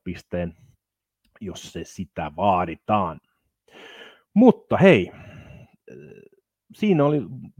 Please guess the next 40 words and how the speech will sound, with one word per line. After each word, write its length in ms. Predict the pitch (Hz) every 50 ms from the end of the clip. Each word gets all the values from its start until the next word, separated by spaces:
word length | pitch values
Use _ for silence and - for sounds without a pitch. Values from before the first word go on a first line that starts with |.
| 143
pikaisesti 440 | - 185 - 160 143 131 131 - 135
käyty 360 | - - 135 135 123 123 123
läpi 260 | 127 127 - - 113 -
lohkot 440 | - 131 131 120 - - 120 110 - -
A 340 | - 135 135 123 117 98 95
viiva 280 | 113 117 117 110 104 98
D 360 | 95 - 131 123 120 113 104 - -
ja, 180 | 113 110 110 -
ja, 180 | 107 113 107 101
ja 120 | 107 110
omat, 300 | 117 117 113 110 107 - _ -
omat 280 | 127 117 113 107 -
pienet, 320 | - 107 110 107 101 _ -
eh, 420 | - - _ _ _ - - - - - -
suosikit 480 | - - 156 147 123 117 123 117 113 110
ja, 200 | 113 113 113 101
ja, 220 | 95 110 110 107 104
ja 160 | 104 107 101
pienet 340 | - 113 113 107 101 92 -
yllätykset. 600 | 120 123 110 104 104 95 98 - - 101 - 104
Eli 240 | 104 107 98 73 - _ _ _ _ _
suurimmat 360 | - 180 160 123 107 - -
yllättäjät 420 | 127 131 120 - - 117 113 107
on, 180 | 135 127 117 110
että 320 | 104 - _ - 82 87 - _ _
itselle, 440 | - 120 110 _ - 107 104 107 95 -
että 300 | 107 101 - - - - - -
Englanti 480 | 120 127 123 117 107 104 98 107 - _
ja 140 | - 104 98
Ranska 360 | 95 101 104 98 - - - - -
ei 160 | 104 101 101 -
tule 140 | - 101 95
menemään 360 | 98 98 95 98 98 95 95
lohkosta 380 | 95 92 - - 95 - - 95
jatkoon, 440 | 95 90 _ _ - 90 90 90 - _ _ _ _ _ _ -
ja 80 | 87 90
yllätyksiä 480 | 98 98 92 85 90 87 - 95 87
sieltä 240 | 87 92 82 85 90
löytyy 280 | 90 87 80 - 87 85
muutenkin. 640 | 87 90 92 90 87 80 85 82 82 80 87 85